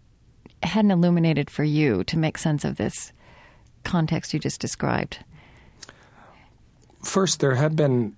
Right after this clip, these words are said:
Speaker 2: a, a, a number of books about the particular spiritual lives of the founding fathers, and, and that's fascinating,
Speaker 1: Yeah.
Speaker 2: absolutely fascinating, and I do go into that. But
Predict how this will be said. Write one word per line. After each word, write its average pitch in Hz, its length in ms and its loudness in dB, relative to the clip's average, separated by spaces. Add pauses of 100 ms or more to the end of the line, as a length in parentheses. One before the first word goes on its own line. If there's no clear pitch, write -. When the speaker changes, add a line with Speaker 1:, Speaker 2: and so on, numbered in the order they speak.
(200)
Speaker 2:
a, 113 500 -2
a, 123 40 -2
a 120 40 0
number 117 260 2
of 107 120 -2
books 110 320 0
about 107 320 -2
the 143 80 -6
particular 107 460 -2
spiritual 104 640 -2
lives 95 540 -4
of 104 160 -4
the 101 80 -6
founding 95 360 -4
fathers, 98 500 -10
and, 113 280 0
and 123 180 2
that's 127 280 0
fascinating, 110 840 -4
Speaker 1:
Yeah. 180 220 0
Speaker 2:
absolutely 107 420 -2
fascinating, 98 680 -4 (360)
and 107 100 0
I 101 80 0
do 107 160 2
go 104 200 0
into 104 240 -2
that. 98 200 -4 (100)
But 107 160 -4